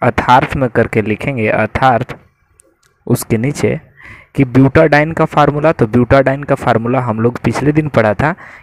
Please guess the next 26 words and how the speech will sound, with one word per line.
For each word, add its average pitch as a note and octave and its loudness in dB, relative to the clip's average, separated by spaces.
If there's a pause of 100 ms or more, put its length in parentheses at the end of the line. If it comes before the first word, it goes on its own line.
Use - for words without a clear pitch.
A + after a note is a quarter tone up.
कि B2+ 0
ब्यूटा-, B2+ 2
स्पेशल C#3+ 2
सिर्फ - 0
और D#3+ 6
सिर्फ D#3+ -2
ब्यूटाडाइन C3 4
रहेगा A#2+ 2
ना, F3 -4 (580)
तो D#3+ 6
ब्यूना D#3 2
एन E3+ 0
रबर B2+ 4
बनेगा, G#2+ -2 (360)
लेकिन D3+ 2
ब्यूटाडाइन C#3+ 4
और B2+ 2
अस्ट्राइरिन B2 2
दोनों D3 6
रहेगा, B2+ 2
तो - -2
ये C#3 4
दोनों C3 2
के C3 0
मिलने B2+ 0
से D#3 -2